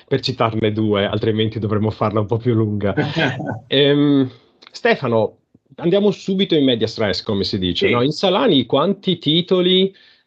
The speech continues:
Speaker 1: eh, di narrativa pubblicate all'anno circa, e se si può condividere qual è la vostra specificità?
Speaker 2: Allora, eh, considera che questo che è appena iniziato è il terzo anno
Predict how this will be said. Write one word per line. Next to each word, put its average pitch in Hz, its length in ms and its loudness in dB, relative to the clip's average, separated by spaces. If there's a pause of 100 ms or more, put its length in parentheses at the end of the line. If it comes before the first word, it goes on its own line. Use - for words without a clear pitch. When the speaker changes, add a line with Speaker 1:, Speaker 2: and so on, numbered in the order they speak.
Speaker 1:
eh, 107 360 2
di 123 160 0
narrativa 135 1080 0 (240)
pubblicate 98 680 -2
all'anno 92 480 2
circa, 131 680 0 (400)
e 147 440 2
se - 180 -4
si 151 160 -2
può 160 400 2
condividere 123 720 0
qual 139 180 -2
è 208 80 2
la 190 80 4
vostra 107 460 -2
specificità? - 1000 -6 (920)
Speaker 2:
Allora, 131 760 0
eh, 135 680 -2
considera 254 580 0
che 135 600 0
questo 180 800 0
che 170 80 2
è - 20 2
appena 180 320 0
iniziato 208 440 0
è 190 80 2
il 147 180 -6
terzo 170 420 0
anno 190 800 0